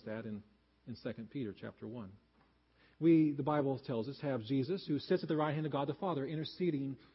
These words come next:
for us. We, the Bible tells us, have the Holy Spirit sent from heaven to help us, to direct us, to encourage us, to shape us, to give us strength.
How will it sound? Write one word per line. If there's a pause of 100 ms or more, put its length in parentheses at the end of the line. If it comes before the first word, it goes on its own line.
for
us. (840)
We,
the
Bible
tells
us, (200)
have
the
Holy
Spirit (120)
sent
from
heaven
to
help
us,
to (220)
direct
us, (120)
to
encourage
us, (500)
to (100)
shape
us, (640)
to
give
us (100)
strength.